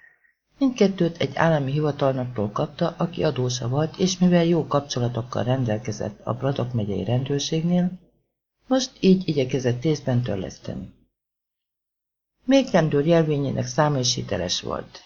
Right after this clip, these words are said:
Egy Terry Robertson nevű fiktív rendőrhöz tartozott, a Bangstoni körzeti rendőrőrsről. Abban a nem túl valószínű esetben, ha valaki esetleg ellenőrizni akarná, csak azt találná, hogy Terryt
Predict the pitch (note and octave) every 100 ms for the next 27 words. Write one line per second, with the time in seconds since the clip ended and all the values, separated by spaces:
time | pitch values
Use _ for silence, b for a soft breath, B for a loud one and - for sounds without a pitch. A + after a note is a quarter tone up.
0 | _ - E3 - A3 G3 C#3+ D3+ D3 B2
1 | B2 B2+ B2 B2+ C#3+ D#3+ - D#3+ - B2
2 | B2 C3 B2 G#2+ G#2 F#2+ - A#2+ B2 C#3+
3 | E3 F3+ B B B B B _ F#3 F#3+
4 | F#3+ F3+ - A#2+ A#2+ C#3+ C#3 B2+ B2 A#2+
5 | A2 G#2 F#2 E2 G1+ - - - - -
6 | _ _ _ _ _ _ _ _ _ -
7 | A3 G#3 G3 F#3 D#3+ D#3 C#3+ B2+ B2+ C#3
8 | D3+ C3+ B2+ A#2+ A#2 C#3 - A2+ G#2 F#2+
9 | E2 G#2+ B2 F3 F3 F3 A#2+ B2 - A2+
10 | - D#3+ E3+ C#3 A#2+ A#2 - G#2+ A#2 C3+
11 | C3+ D3 F3 - A#3+ A#3+ E3+ - - C3
12 | C3 D3+ D#3 D3 C#3 - A3 G#3+ G3